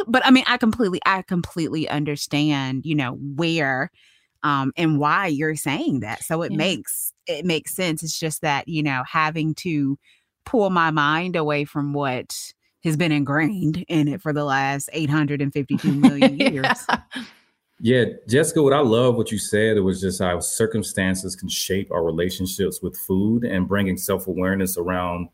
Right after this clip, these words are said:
Speaker 3: as a coach, self-awareness around how your circumstances affect what you're eating and how you're eating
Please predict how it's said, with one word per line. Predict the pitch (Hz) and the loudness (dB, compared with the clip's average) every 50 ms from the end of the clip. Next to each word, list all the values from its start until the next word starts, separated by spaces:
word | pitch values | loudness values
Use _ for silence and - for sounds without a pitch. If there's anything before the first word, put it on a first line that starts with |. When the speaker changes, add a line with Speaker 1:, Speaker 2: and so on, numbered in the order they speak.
| _ _ - | _ _ -8
Speaker 3:
as | 98 - | -6 -6
a | - | -4
coach, | - - 127 117 95 90 - - - _ _ _ - - - - | -2 2 2 2 2 2 -2 -8 -10 _ _ _ -20 -20 -20 -14
self-awareness | - - - 127 123 123 110 104 110 117 113 113 107 98 - | -8 -2 0 0 2 2 4 4 4 4 4 4 2 0 0
around | 98 95 98 95 95 92 90 87 | 0 0 2 2 2 0 0 0
how | 98 98 | 0 0
your | 95 92 92 95 | 0 2 0 0
circumstances | 90 - - 110 - 104 95 - 104 95 92 92 - 90 85 71 | 0 0 0 0 0 0 -2 -2 0 0 0 -2 -4 -6 -8 -8
affect | 92 - - - 107 92 - - - | -6 -4 -2 0 0 0 -2 -4 -2
what | 92 104 101 - - | 0 0 0 0 0
you're | 107 95 | -2 -2
eating | 107 98 92 98 95 | 0 0 2 2 2
and | 90 87 85 | 2 0 -2
how | - 98 92 | -2 -2 0
you're | 95 98 90 85 71 | 0 0 -2 -4 -6
eating | 85 82 80 82 78 76 78 | -8 -10 -10 -12 -14 -16 -16